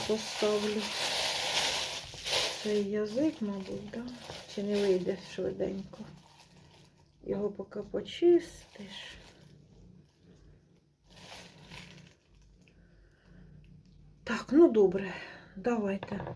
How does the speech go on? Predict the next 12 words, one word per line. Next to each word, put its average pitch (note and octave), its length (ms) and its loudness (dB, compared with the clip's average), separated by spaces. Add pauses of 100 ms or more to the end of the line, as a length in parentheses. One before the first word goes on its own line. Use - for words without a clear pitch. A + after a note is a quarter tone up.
(160)
Зараз G#3+ 300 6
я G#3 80 6
переодягнусь, A#3+ 840 6
бо F#3+ 320 -8 (500)
діта. F3+ 460 -10 (1160)
Мої G3+ 160 -10 (140)
котики F3+ 440 -12
вже F3 200 -10
сплять, C#4+ 760 -4
полягали, D#4 880 0
да? D#4 300 0 (800)
Улічка. F4 560 4